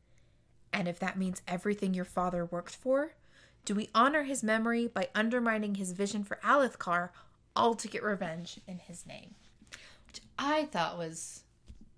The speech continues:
Speaker 2: really interesting because is it here or is it later where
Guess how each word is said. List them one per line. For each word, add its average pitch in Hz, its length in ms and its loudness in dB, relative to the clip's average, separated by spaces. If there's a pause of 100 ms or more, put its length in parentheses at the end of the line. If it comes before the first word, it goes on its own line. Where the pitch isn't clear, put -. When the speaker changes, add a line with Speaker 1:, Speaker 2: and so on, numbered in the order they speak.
(100)
Speaker 2:
really 175 240 -4
interesting 170 460 -8
because 170 560 -6 (420)
is 185 140 -10
it 180 100 -8
here 233 320 -6
or 180 80 -6
is 185 80 -8
it 170 160 -8
later 175 360 -4
where 165 480 -4